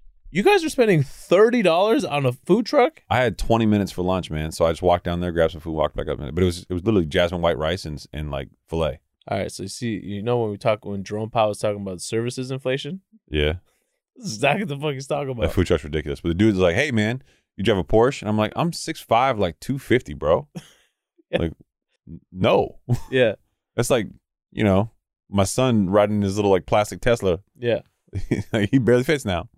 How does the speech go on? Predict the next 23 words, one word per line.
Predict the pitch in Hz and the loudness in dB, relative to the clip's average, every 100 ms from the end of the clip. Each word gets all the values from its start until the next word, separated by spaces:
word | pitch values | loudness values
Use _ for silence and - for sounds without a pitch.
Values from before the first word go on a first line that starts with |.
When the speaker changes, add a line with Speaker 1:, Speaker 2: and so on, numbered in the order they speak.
| - | -14
Speaker 1:
Mm-hmm. | 117 104 - _ _ _ | -12 -12 -14 _ _ _
Speaker 2:
And, | - 92 | 0 4
um, | 95 92 87 82 80 90 _ _ _ _ _ _ _ - | 6 8 6 6 0 -10 _ _ _ _ _ _ _ 0
and | 95 | 2
I'm | 101 | 4
like, | 110 | 4
"I'm | 139 | 4
poor | 143 123 98 | 6 6 4
anyway." | 82 65 85 _ _ _ _ _ _ _ - | 0 -6 -12 _ _ _ _ _ _ _ -2
He | 104 | 2
looks | 120 | 2
at | 117 | 2
me | 110 | 2
and | |
goes, | 101 87 - _ | 2 -2 -12 _
"You | - | -6
just | 185 190 | -2 0
paid | 190 | 2
with | 131 | 2
a | |
black | 92 120 113 | 4 2 4
card, | 95 85 | 2 2
bro." | 90 92 101 | 4 4 4